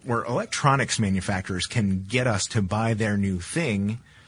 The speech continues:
because it's got that feature, that innovative new feature that no one else has. Um, you know, there, there,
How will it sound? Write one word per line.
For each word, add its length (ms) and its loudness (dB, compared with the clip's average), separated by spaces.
because 360 0
it's 200 -2
got 260 -4
that 220 -2
feature, 340 -4
that 200 -2
innovative 460 2
new 140 2
feature 720 -2
that 540 0
no 200 4
one 160 6
else 280 2
has. 580 -2
Um, 540 -2
you 100 0
know, 100 0
there, 220 2
there, 260 -2